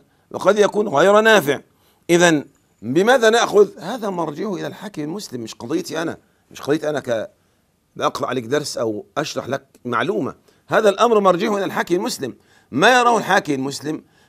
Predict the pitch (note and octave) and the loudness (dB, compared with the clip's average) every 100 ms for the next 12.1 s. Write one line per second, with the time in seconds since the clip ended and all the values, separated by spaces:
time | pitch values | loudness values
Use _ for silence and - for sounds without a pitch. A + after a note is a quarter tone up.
0 | _ - - C#3+ C#3 C3 - E3 A#3 G#3 | _ -20 -4 0 0 0 0 4 6 4
1 | F3 D3+ B2+ G#3 A3 D3+ C#3 D3 - C#3 | 0 2 2 2 2 -2 -4 -8 -10 -10
2 | C#3 A#2 G#2+ G2 G#2 A2 G#2 G2+ - A#2+ | -8 -6 -6 -8 -10 -12 -10 -10 -6 -4
3 | D3 A#2 F#2+ G#2 G2+ A#2 E3 E3+ _ _ | -6 -10 -12 -10 -6 -2 -2 -4 _ _
4 | _ C4 D4+ - G#3 G3 E3+ F#3+ C4+ - | _ -8 -8 -4 -2 -2 -2 -2 -4 -4
5 | A#2+ - _ _ - D#3 E3+ - G3+ G3+ | -6 -6 _ _ -2 2 2 2 2 2
6 | E3 E3+ G#3+ G3+ - G2 - _ _ _ | 0 2 4 4 2 -8 -10 _ _ _
7 | _ _ _ _ _ _ _ _ _ _ | _ _ _ _ _ _ _ _ _ _
8 | - C#3 D3 F#3+ G3+ E3 E3+ D3+ - - | -2 4 8 8 8 8 6 6 2 -10
9 | _ _ _ _ _ - D#3 E3 D#3 C#3 | _ _ _ _ _ 2 4 6 6 4
10 | F#3 G#3 E3+ E3 D#3+ C#3+ F3+ G3+ F#3 F3+ | 4 4 4 4 2 2 0 2 4 2
11 | D#3+ - - D3+ G3 D#3+ D#3 - E3+ G3 | 0 -4 0 0 4 4 2 0 -2 -2
12 | G2+ | -6